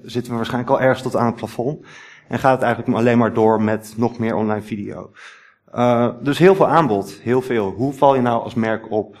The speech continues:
Want de manier waarop we naar video kijken is ook aan het veranderen. V R is een van de dingen die op dit moment heel erg aan het opkomen, eh, opkomend is.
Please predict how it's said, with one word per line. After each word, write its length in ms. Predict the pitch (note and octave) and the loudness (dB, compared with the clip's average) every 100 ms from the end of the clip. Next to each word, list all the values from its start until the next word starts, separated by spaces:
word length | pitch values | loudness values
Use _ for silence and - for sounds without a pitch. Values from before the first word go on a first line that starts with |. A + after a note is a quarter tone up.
| - | -8
Want 420 | G#2+ G#2 - G#2+ | -6 -6 -8 -2
de 60 | |
manier 280 | A2+ A#2+ D3 | 2 2 2
waarop 240 | C3 A#2 A#2+ | 2 0 -2
we 60 | |
naar 140 | A2+ A2+ | -4 -6
video 280 | B2 A#2 | -4 -4
kijken 380 | G#2+ B2 A2 - | 0 0 0 -2
is 140 | - - | -8 -2
ook 220 | A#2 - | -2 -2
aan 80 | G#2 | -8
het 100 | - | -10
veranderen. 480 | F#2+ G2+ F#2+ G2 G2+ - _ | -12 -10 -10 -12 -14 -20 _
V 100 | - | -2
R 320 | B2 A#2 B2 | 2 4 4
is 100 | A2 | 2
een 220 | - B2 | 0 0
van 120 | A#2+ A2+ | 0 -2
de 100 | G#2 | 0
dingen 260 | A#2 A#2 | 0 2
die 280 | A2 A2 G#2+ - | 0 -4 -6 -6
op 100 | G#2 | -4
dit 160 | G#2 A2+ | -2 0
moment 260 | A#2 A2 G#2+ | 2 0 0
heel 140 | A2+ | 0
erg 120 | A2 | 0
aan 80 | G#2+ | -4
het 80 | - | -8
opkomen, 580 | - A2 A#2+ A#2 A#2 A#2+ | -4 0 0 -2 -4 -6
eh, 100 | A2 | -4
opkomend 520 | A#2 - A#2 C3 B2+ | -4 0 0 0 -2
is. 200 | C3 - | -6 -8